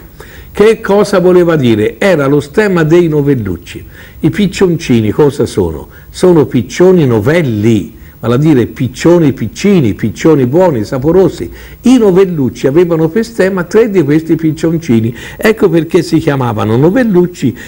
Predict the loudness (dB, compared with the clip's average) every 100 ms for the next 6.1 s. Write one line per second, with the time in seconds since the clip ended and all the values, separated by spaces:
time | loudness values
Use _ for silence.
0 | -2 0 2 0 0 0 0 2 0 2
1 | 2 4 4 4 0 -6 -18 -2 0 0
2 | -2 -4 -2 0 0 2 0 -2 -4 -2
3 | 0 0 0 -4 -4 -2 -2 -4 -10 -20
4 | -20 -20 -20 -20 -4 2 2 2 0 0
5 | -2 -4 -4 -2 0 -2 -4 -2 0 0